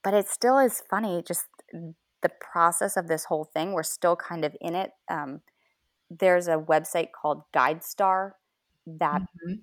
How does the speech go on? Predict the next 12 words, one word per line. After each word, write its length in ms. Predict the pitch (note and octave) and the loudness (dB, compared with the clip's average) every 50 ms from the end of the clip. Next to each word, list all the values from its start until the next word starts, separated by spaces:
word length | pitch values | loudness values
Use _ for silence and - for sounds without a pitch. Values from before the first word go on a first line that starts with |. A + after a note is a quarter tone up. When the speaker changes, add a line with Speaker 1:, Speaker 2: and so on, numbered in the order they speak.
| - - | -10 -6
Speaker 1:
I 100 | - E3+ | -4 -2
don't 100 | E3 D#3+ | 0 0
know 60 | D#3+ | -2
if 80 | D3+ - | -2 -2
you're 80 | D3 | -4
familiar, 400 | - - F3 E3 D#3+ D#3 D#3 D#3 | -4 -4 -4 -2 -2 -2 -2 0
but 120 | - D#3+ D#3+ | 0 0 0
it 80 | D#3 | 2
basically 440 | - G#3 A#3 A3+ B3+ B3+ - G3+ E3 | 2 2 2 2 0 -2 0 0 0
lists 680 | C#3+ D3+ D3+ D#3 D3+ D#3 D#3 - - - - - - - _ _ _ | 0 0 2 2 0 0 -2 -6 -14 -16 -14 -14 -14 -16 _ _ _
all 360 | - E3 D3 C#3+ C#3+ C#3+ C#3+ - - | 4 4 6 8 6 6 4 4 2
public 360 | - D#3 C#3+ C3+ C#3 C3 - | 2 2 4 4 4 2 2